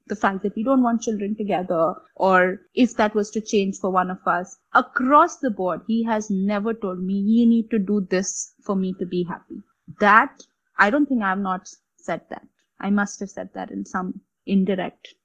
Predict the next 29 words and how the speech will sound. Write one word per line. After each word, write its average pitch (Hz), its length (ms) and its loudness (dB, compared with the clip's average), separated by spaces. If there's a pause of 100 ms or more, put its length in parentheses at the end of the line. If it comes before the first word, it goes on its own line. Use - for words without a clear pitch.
twisted - 480 -6
way. 190 180 -10
"You 202 220 0
need 202 200 2
to 214 60 -2
take - 220 -6
care, 180 240 -6
care 175 200 0
of 185 120 -8
yourself - 460 -4
for 190 180 -8
us - 200 -8
to - 100 -12
be 180 100 -8
happy." - 440 -12 (420)
Maybe 247 220 8
not 262 340 6
framed 269 400 4
that 180 240 -2
way, 190 100 -2
but 190 200 -6 (160)
that 202 200 0
is 208 140 -4
the - 200 -6
essence 196 400 -2
of 185 80 -6
what 185 140 -8
I'm - 140 -6
saying. - 260 -14